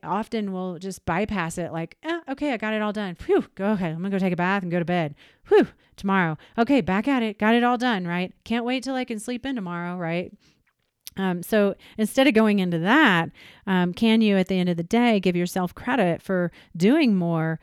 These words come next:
or going beyond or, um, just being your best for that in that moment, the best you could possibly be in that moment? So, um, you know, all these things are things that take time, they take practice, they take,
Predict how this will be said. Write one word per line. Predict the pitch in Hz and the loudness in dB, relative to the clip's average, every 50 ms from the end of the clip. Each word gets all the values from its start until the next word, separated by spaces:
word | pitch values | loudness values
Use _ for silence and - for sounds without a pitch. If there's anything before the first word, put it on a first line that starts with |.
| - - - | -12 -10 -4
or | 196 196 | -2 -2
going | 180 185 208 220 247 262 240 214 | 2 2 4 4 4 4 4 2
beyond | 202 185 170 160 160 160 156 156 156 156 156 160 - _ - - _ - | 2 2 2 0 0 0 0 0 0 0 -2 -4 -8 _ -20 -20 _ -6
or, | - 185 180 180 175 170 170 175 180 - - | 0 2 2 4 4 4 2 0 -2 -4 -6
um, | 180 175 175 170 165 160 156 160 170 170 _ _ _ _ _ _ _ _ | -6 -4 -4 -2 -2 -4 -4 -6 -8 -10 _ _ _ _ _ _ _ _
just | - - 202 196 - - - - - - - - - 175 | 0 0 0 0 0 -4 -12 -16 -20 -20 -20 -20 -18 -10
being | 151 - 180 196 220 220 208 | -4 -2 0 0 0 0 0
your | 180 160 | -2 -2
best | 156 156 196 208 - - - - - 175 | -2 -2 -2 -2 -4 -6 -12 -14 -10 -6
for | - 180 165 | -2 -2 0
that | 170 160 156 - | 2 0 0 0
in | - 175 | -2 -2
that | 175 170 156 151 | 0 0 0 0
moment, | 170 180 185 170 147 127 | 0 -2 -2 -2 -2 -2
the | 147 151 | -2 0
best | 170 175 170 - | 0 0 0 0
you | 180 175 | -2 -2
could | 170 156 | -2 -2
possibly | 165 160 156 - 147 156 156 147 | -2 -4 -4 -4 -4 -4 -2 -2
be | 151 151 | -2 -2
in | 151 147 | -2 -2
that | 151 - | -2 -2
moment? | 160 165 156 147 139 - - - | 0 0 2 2 0 0 -2 0
So, | - 165 151 151 147 - - - - - - - | 2 4 4 4 2 0 -6 -20 -20 -20 -12 -4
um, | - 165 165 156 156 156 151 160 170 170 - _ _ - | 0 2 4 4 4 4 2 0 -4 -8 -12 _ _ -4
you | 202 190 | 0 0
know, | 185 180 180 165 | 2 2 0 0
all | 180 214 254 285 | 2 4 6 8
these | 359 370 339 | 8 6 6
things | - - 285 277 269 269 269 220 | 6 2 2 4 4 4 2 2
are | 208 196 202 | 2 0 0
things | 185 - - 202 202 208 190 | -2 -2 -4 -2 -2 -2 -2
that | 196 - | -4 -4
take | - 190 165 - | -4 -6 -6 -6
time, | - 185 185 180 185 196 202 | -6 -6 -4 -2 -2 -2 -2
they | 202 170 165 | -4 -6 -6
take | - 185 165 - | -6 -8 -10 -10
practice, | - - 180 165 160 - - - 208 208 196 - | -8 -6 -4 -4 -4 -6 -4 -4 -2 -2 -2 -4
they | 185 165 | -6 -6
take, | - 180 175 160 - | -4 -4 -6 -6 -8